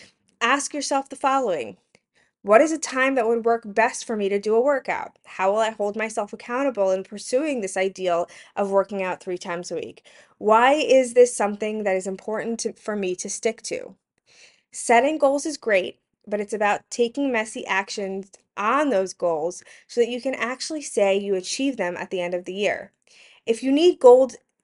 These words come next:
goal-setting support as an educator, I have a few spots left for a one-off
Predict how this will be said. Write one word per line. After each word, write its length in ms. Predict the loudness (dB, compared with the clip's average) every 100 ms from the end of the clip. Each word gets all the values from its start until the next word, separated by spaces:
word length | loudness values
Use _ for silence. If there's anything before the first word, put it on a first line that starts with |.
| 4
goal-setting 760 | 10 10 10 4 2 4 4
support 600 | 2 -8 -6 -2 0 -2 -8 _ _ _ -2
as 220 | 0 2
an 100 | 2
educator, 640 | 0 -4 -4 0 2 0 -2
I 80 |
have 220 | -4 -4 -4
a 80 |
few 320 | -6 -8 -6 -6
spots 500 | -2 0 0 -2 -2
left 340 | 0 0 -6
for 300 | -8 -4 0
a 100 | 0
one-off 580 | 0 -2 -2 -2 -4